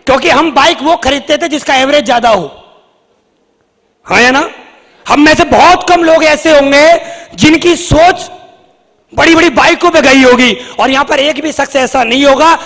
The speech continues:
जिसकी सोच बचपन से ये होगी कि कभी मैं हार्ले डेविडसन खरीदूंगा, किसी की नहीं होगी। क्योंकि हम माहौल में उसमें थे कि हमारी सोच बड़ी छोटी थी।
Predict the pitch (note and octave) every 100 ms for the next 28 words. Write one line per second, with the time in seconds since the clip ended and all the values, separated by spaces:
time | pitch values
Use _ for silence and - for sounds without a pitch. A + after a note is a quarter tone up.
0 | - G#3+ B3+ - C4+ - C#4+ F#4 F#4 -
1 | - - - A#3 - C#4+ C4 C4+ A#3+ A#3+
2 | C4+ C#4 C#4+ B3 B3+ B3+ G3+ A3 B3 A3
3 | G#3+ G#3 G#3 F#3 F3 E3 C3+ - _ _
4 | _ _ _ B3+ A#3+ A3+ G#3+ F#3+ F3+ C#3+
5 | - _ _ _ _ _ _ _ _ _
6 | - C4+ E4 D4 E4+ C4+ C#4 F4 F4+ F4
7 | D#4+ D#4 D#4 D4+ D#4+ D#4 D#4+ D#4 D#4+ E4+
8 | D4 D4 C4+ C4 B3+ A3